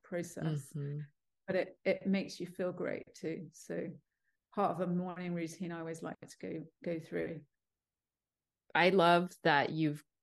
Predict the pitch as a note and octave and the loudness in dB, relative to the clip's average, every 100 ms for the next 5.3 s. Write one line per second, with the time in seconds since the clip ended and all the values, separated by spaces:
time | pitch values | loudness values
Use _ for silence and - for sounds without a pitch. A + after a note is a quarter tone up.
0 | _ _ - D3+ - D#3 D3+ C#3+ D3+ C#3 | _ _ 0 0 2 4 4 4 -2 0
1 | C#3+ C#3 - C3+ B2 - _ _ _ _ | -2 -2 -2 0 -2 -6 _ _ _ _
2 | _ _ _ - B2 D3+ - D3+ C#3+ - | _ _ _ -4 -2 -2 0 0 2 -2
3 | - C#3+ C3 - - D#3 - - - _ | -2 -2 -2 -4 -4 -6 -8 -12 -14 _
4 | _ _ _ _ - C#3 C#3+ - D3+ E3+ | _ _ _ _ 2 6 6 6 4 6
5 | D#3 - | 6 4